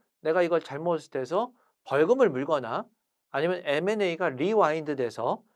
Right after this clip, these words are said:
다시 이걸 뱉어내야 되는 케이스는 없는 것인지,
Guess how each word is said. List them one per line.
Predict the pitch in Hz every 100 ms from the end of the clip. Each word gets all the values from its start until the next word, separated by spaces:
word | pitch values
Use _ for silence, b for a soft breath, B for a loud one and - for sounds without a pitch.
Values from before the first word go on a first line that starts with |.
| _
다시 | - 170 180
이걸 | 208 175 175
뱉어내야 | 120 - 240 202 139
되는 | 123 127 127
케이스는 | 170 156 208 196
없는 | 127 123 165 185 156 127
것인지, | 117 107 120 101 117 104